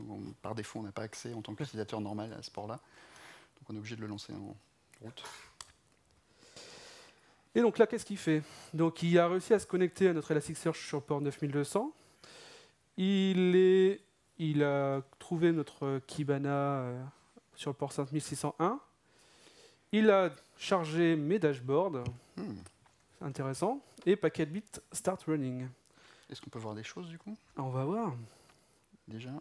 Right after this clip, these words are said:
Speaker 1: ah, déjà, il y a beaucoup plus de choses.
Speaker 2: Il y a beaucoup plus de choses. Je n'ai fait aucune qui-, configuration. Ça vient out of the box. Donc, comme, euh, sur les différents protocoles, sur les différents, euh, bases de données qu'on pourrait monitorer via Packetbit,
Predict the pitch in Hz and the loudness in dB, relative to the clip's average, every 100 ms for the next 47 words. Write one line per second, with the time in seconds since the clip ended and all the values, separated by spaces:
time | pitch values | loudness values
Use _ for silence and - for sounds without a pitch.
0 | - _ - 156 - 123 147 123 131 151 | -16 _ -8 -8 -8 -8 -6 -6 -6 -10
1 | 156 143 127 - 95 - 131 151 214 202 | -12 -12 -12 -14 -14 -10 -4 -2 -2 -4
2 | - 185 160 143 131 127 - _ _ _ | -6 -4 -4 -4 -8 -8 -16 _ _ _
3 | _ _ _ 139 160 180 220 220 220 220 | _ _ _ -2 2 2 2 4 4 4
4 | 220 208 202 - 202 190 185 160 143 135 | 2 2 2 2 0 2 2 2 -2 -2
5 | 170 160 202 220 - 185 190 175 151 127 | 0 2 0 0 -4 -2 0 -2 -2 -4
6 | - - - _ - - - - - _ | -8 -14 -20 _ -20 -20 -20 -20 -20 _
7 | - 160 160 - _ 190 185 170 160 156 | 0 0 0 -4 _ 2 4 4 2 2
8 | 151 160 190 226 170 - 156 156 170 180 | 0 -4 -8 -14 -14 -4 0 0 2 0
9 | 165 175 170 156 180 - 147 147 160 160 | 0 0 2 4 2 2 -2 -2 0 2
10 | 165 160 123 - _ _ _ _ _ _ | 4 2 -2 -12 _ _ _ _ _ _
11 | _ 139 156 160 165 170 175 143 143 151 | _ 4 4 4 4 4 4 0 -2 2
12 | 151 135 143 151 147 147 156 147 135 143 | 4 2 0 -2 2 4 4 4 -2 -4
13 | 143 135 208 | -4 0 -2